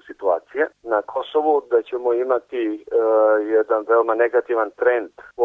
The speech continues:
odnosima i u nastavku dijaloga Beograda i Prištine. No, kažem, dajte da sačekamo da vidimo da se formira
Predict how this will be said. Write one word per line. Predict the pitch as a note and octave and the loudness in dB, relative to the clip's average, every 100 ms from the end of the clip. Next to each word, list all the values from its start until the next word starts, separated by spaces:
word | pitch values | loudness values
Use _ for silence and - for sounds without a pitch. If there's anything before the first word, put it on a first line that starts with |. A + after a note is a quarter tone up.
| A2+ | 0
odnosima | A2+ - B2 A#2 A2 G2+ | -2 -8 -6 -2 0 0
i | G#2 | 0
u | G#2+ | -2
nastavku | G#2+ - G#2 A2+ G2+ | -2 -4 -6 -6 -4
dijaloga | A2+ G#2+ G#2 G2+ G#2 | 0 2 2 0 0
Beograda | A2 G2+ G2 G2+ G#2 | 2 2 0 -4 -2
i | G2+ - | -4 -6
Prištine. | A#2 G#2+ - E2+ F2 | -6 -6 -10 -14 -8
No, | G#2+ A2+ | -8 -4
kažem, | D3 D3 B2+ - - - | -4 -2 -4 -10 -20 -8
dajte | C#3+ C#3+ D3+ | -4 -2 -2
da | - | -2
sačekamo | C#3+ - C#3+ D3 C3+ A#2 | -2 -4 -6 -4 -4 -4
da | A#2+ | -4
vidimo | C3 C3 B2 | -4 -2 -2
da | A#2+ - | -4 -6
se | A#2 - | -8 -8
formira | C3 C#3+ A#2 | -6 -2 -2